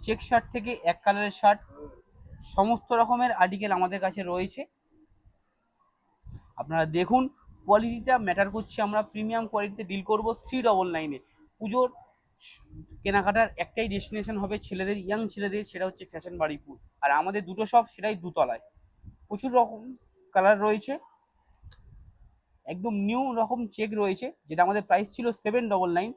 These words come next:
আপনারা যারা ভিডিও দেখে আসছেন, তাদের জন্য হয়ে যাবে থ্রি ডাবল নাইন। অবশ্যই আপনাদেরকে বলতে হবে যে আপনারা ভিডিও দেখে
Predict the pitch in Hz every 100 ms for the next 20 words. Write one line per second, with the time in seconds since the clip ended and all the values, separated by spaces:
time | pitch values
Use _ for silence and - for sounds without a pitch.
0 | _ _ _ 131 151 180 185 185 180 156
1 | 185 220 220 233 220 - 233 196 190 185
2 | 202 208 180 185 196 196 - 240 202 170
3 | 156 147 - - - 180 226 - 247 226
4 | 226 233 226 202 196 226 233 254 202 175
5 | 156 170 175 151 165 180 165 165